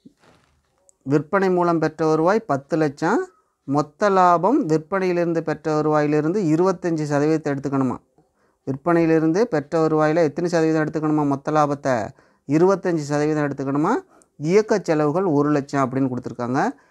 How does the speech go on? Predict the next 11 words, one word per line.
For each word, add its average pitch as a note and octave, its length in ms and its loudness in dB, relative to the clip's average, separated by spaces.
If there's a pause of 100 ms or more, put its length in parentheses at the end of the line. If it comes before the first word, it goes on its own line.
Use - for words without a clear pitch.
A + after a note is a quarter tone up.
(160)
இந்த F#3 260 0
மாதிரி G#3 320 2
கொடுத்தா E3+ 420 -2
இயக்க F3+ 320 0
லாப D#3 280 0
விகிதம் D3 260 0
எவ்வளவு C3+ 360 -2
வரும் A#2+ 480 -4 (120)
அப்படின்னு C3+ 200 -6
சொல்லி C3 200 -4
கேட்டிருக்காங்க. B2 640 -4